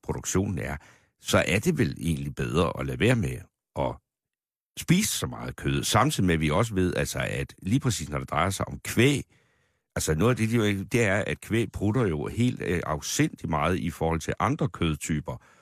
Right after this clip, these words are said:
Øh, og det er åbenbart også er en del af, af, af hele misæren. Så er det egentlig ikke bare det, at du siger, det er, at vi producerer en højkvalitetsvare, som der er en stor efterspørgsel på,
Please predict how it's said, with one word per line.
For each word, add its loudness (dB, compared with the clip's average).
Øh, 2
og 0
det 4
er -2
åbenbart 0
også 0
er -2
en -6
del -2
af, -2
af, -4
af -6
hele 2
misæren. -2
Så 0
er 4
det 4
egentlig 4
ikke 0
bare 2
det, 0
at -4
du 0
siger, 2
det 2
er, 4
at -2
vi 2
producerer 0
en 4
højkvalitetsvare, 0
som -2
der -4
er 0
en -4
stor 2
efterspørgsel -2
på, 2